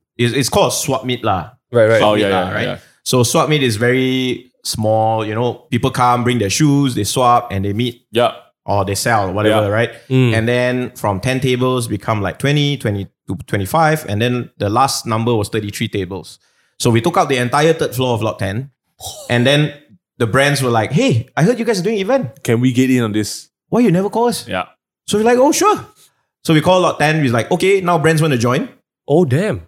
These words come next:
Speaker 1: "So, uh, can we get your ground floor for free?" Then they were like, "Yeah, sure."
Speaker 2: Oh!
Speaker 1: Yeah, they said, "We, we would love to have traffic, so we'll give you the ground floor." I was like, "Okay." So
Speaker 3: Yes.
Speaker 1: we gave, you know, some spots to a few brands. All these brands are brands that are available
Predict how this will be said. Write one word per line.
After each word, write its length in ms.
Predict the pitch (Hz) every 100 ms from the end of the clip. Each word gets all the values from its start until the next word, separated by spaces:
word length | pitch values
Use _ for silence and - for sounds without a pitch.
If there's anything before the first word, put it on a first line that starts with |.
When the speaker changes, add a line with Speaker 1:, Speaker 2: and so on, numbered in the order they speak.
| -
Speaker 1:
"So, 440 | 156 156 156 151
uh, 420 | - 120 120 117 113
can 160 | 131
we 80 | 175
get 140 | 175 120
your 600 | 110 104 101 98 95 - _ _
ground 240 | - 127
floor 160 | 120 127
for 240 | 117 113
free?" 380 | 104 175 107 107 _ _
Then 140 | 123
they 80 | 131
were 60 | 123
like, 120 | 135
"Yeah, 140 | 233
sure." 340 | - 359 381 - _ _
Speaker 2:
Oh! 520 | - 320 392 175 - - _ _ _ _ _ _ _ _ _
Speaker 1:
Yeah, 280 | 147 185 147
they 280 | 135 151 143
said, 200 | 180 143
"We, 180 | 160 151
we 140 | 165
would 120 | 170
love 160 | 185 170
to 120 | 156 139
have 160 | 139 139
traffic, 360 | 165 185 185 -
so 420 | 170 170 170 151
we'll 180 | 135 143
give 160 | 180
you 60 | 202
the 80 | 143
ground 200 | 139 151
floor." 140 | 165
I 20 |
was 100 | 113 113
like, 100 | 95 156
"Okay." 240 | 131 147 - _ 117
So 120 | 117
Speaker 3:
Yes. 80 | 139
Speaker 1:
we 120 | 127
gave, 220 | 117 143 143 - _ _ _ -
you 80 | 110
know, 120 | 120
some 180 | 123 117
spots 300 | - 131 -
to 100 | 113
a 40 |
few 160 | 101 123
brands. 360 | 110 117 123 131
All 160 | - 151
these 160 | 185
brands 340 | 123 131 147 -
are 340 | 107 113 104 104
brands 440 | 110 123 131 113
that 180 | 110 -
are 220 | 101 98
available 460 | 104 107 107 113